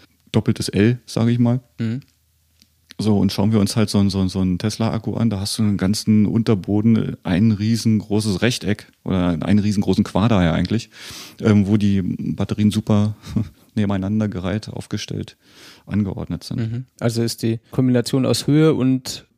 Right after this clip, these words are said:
Speaker 2: also die, die Fläche an sich und die Dicke dieser Fläche ist dann letzten Endes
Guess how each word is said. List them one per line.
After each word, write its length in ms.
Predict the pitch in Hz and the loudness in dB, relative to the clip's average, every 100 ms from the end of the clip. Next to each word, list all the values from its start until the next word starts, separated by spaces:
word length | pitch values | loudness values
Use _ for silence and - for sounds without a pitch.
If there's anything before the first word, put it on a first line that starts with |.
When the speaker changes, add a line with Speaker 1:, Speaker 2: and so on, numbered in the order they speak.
| _ _ - | _ _ -2
Speaker 2:
also 200 | 117 117 | -2 0
die, 220 | 113 110 | -2 -2
die 140 | 113 | -2
Fläche 320 | 104 139 135 78 | 0 0 2 0
an 120 | 127 | 2
sich 240 | 143 - | 0 0
und 140 | 120 120 | 0 0
die 100 | 110 | 0
Dicke 240 | 147 160 | 0 0
dieser 280 | 147 139 139 | 0 0 0
Fläche 580 | - 131 - 131 131 131 | 2 0 2 2 2 0
ist 160 | 120 - | -2 0
dann 100 | 113 | 2
letzten 280 | 110 - | 0 -2
Endes 520 | - 113 110 - - | 0 0 -2 -6 -10